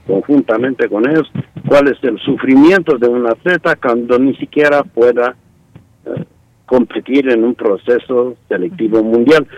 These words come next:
pero así fueron las circunstancias. De hecho, recientemente el Campeonato Mundial de Remo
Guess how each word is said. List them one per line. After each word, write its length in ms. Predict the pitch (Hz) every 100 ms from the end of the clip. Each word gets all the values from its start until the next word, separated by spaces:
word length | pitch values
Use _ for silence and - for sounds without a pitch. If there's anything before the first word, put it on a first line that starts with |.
| _ -
pero 180 | 123 127
así 240 | 113 170
fueron 600 | - 165 156 160 151 139
las 180 | 127 117
circunstancias. 800 | 143 - 139 - 175 165 - -
De 160 | 110 143
hecho, 280 | 139 160 139
recientemente 1200 | 113 - 156 143 123 127 156 139 127 104 98 101
el 240 | 104 107 -
Campeonato 500 | 104 101 127 127 120
Mundial 460 | 110 110 131 127
de 160 | 104 101
Remo 420 | 120 156 170 170